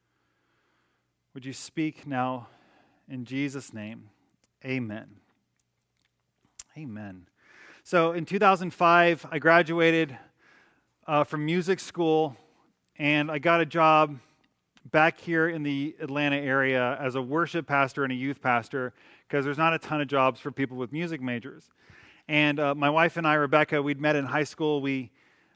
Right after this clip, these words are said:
uh, dated through college. We got married while we were in college. We moved back here to what had been our hometown, the Atlanta area.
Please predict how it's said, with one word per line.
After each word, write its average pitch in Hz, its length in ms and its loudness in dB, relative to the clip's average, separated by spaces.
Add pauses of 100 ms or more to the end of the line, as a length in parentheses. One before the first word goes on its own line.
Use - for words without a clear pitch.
(140)
uh, 110 180 -14
dated 147 380 0
through 151 80 -10
college. 151 360 0
We 135 60 -8
got 135 140 -2
married 147 260 0
while 143 140 -2
we 139 80 0
were 139 60 -2
in 139 60 -6
college. 139 460 -2
We 135 140 -6
moved 147 480 -6 (240)
back 147 400 2
here 156 400 2
to 143 260 -4
what 139 220 0
had 135 160 -6
been 143 100 0
our 135 160 0
hometown, 131 1500 -2
the 123 80 -6
Atlanta 139 360 0
area. 143 580 0